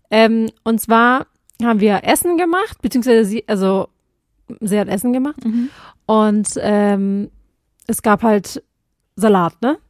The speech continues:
Speaker 1: Salat einfach. Gurkensalat wollte sie machen. Und ich habe sie dann dabei beobachtet, wie sie es gemacht hat.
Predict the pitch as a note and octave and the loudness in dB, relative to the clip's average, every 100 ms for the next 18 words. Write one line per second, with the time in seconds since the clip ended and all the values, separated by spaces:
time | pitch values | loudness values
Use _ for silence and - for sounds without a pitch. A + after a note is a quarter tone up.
0 | _ _ _ _ - F3+ D#3+ D#3 E3+ F3+ | _ _ _ _ -4 -2 0 -2 -6 -6
1 | E3 - A#3+ B3+ B3+ B3 A#3+ A#3+ - _ | -8 0 0 2 2 4 4 2 -2 _
2 | - A3 A3+ A#3 A3 G#3+ A3 A#3 A#3 - | -4 -2 0 0 0 0 -2 -4 -6 -10
3 | _ - - - _ A3+ A#3 A#3 - B3 | _ -20 -20 -20 _ 2 4 2 0 -2
4 | G3+ A3 G#3 G3+ F#3+ F3 F#3 A#3+ C4 A3 | 0 2 2 2 2 0 4 4 4 0
5 | G#3 - F#3 F3+ - G3 E3 | 0 2 2 2 -2 -4 -4